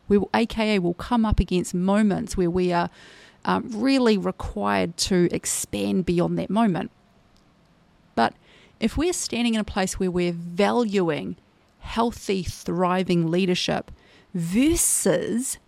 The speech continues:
valuing this kind of self-sacrifice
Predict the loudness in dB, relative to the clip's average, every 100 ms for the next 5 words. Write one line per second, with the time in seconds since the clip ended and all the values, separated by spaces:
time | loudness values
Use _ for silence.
0 | -12 -2 2 2 2 2 2 0 0 -2
1 | -4 -8 -6 -4 -4 -4 -4 -4 -6 -6
2 | -8 -6 -6 -4 -6 -8 -8 -6 -8